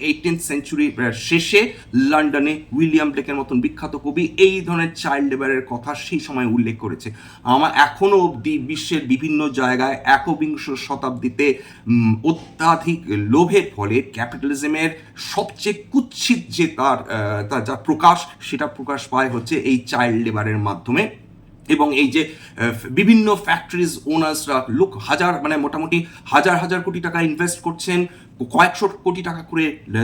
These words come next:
তারা লাভ করছেন, সেই জায়গায় তাদের এবং এই শিশুগুলিকেও খাটিয়ে নিতে হবে, কেবলমাত্র তাদেরকে চুষে নিতে হবে, কারণ এদেরকে কম পেমেন্ট করতে হবে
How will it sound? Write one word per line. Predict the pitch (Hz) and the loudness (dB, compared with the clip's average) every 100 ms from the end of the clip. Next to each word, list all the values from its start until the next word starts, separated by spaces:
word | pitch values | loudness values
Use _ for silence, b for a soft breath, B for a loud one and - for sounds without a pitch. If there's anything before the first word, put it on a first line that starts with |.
| 117 | 0
তারা | 135 | 0
লাভ | 110 101 196 - | 2 6 6 6
করছেন, | 202 202 208 202 B B | -2 -2 -2 -4 B B
সেই | - 175 185 | -4 2 2
জায়গায় | 175 160 160 170 170 | 2 -4 -2 -2 -2
তাদের | - 131 170 165 156 | -6 -4 0 0 -2
এবং | - 147 170 | 0 2 2
এই | - 190 | 0 -4
শিশুগুলিকেও | 165 - 220 - 247 233 254 247 262 254 254 247 | -4 -6 -4 2 4 8 8 6 4 2 2 -2
খাটিয়ে | - 226 - 190 180 | -2 -2 0 2 4
নিতে | 160 - 139 | 4 2 -2
হবে, | 117 113 135 233 B B - | -2 0 2 2 B B 0
কেবলমাত্র | 226 240 240 220 170 170 - 202 | 4 6 6 6 2 0 2 0
তাদেরকে | 208 147 175 180 | 0 -4 -4 -6
চুষে | - 226 202 214 | -6 -8 -2 0
নিতে | 190 170 160 | 2 0 -4
হবে, | 135 151 | -2 -2
কারণ | 147 147 - | 0 -2 -2
এদেরকে | 143 147 156 - 151 | -2 0 -2 -2 -4
কম | - 143 147 147 | -4 -2 -2 -2
পেমেন্ট | 127 143 131 131 123 | -4 0 2 0 -2
করতে | 123 110 127 | -8 -6 -4
হবে | 123 135 208 | -2 2 0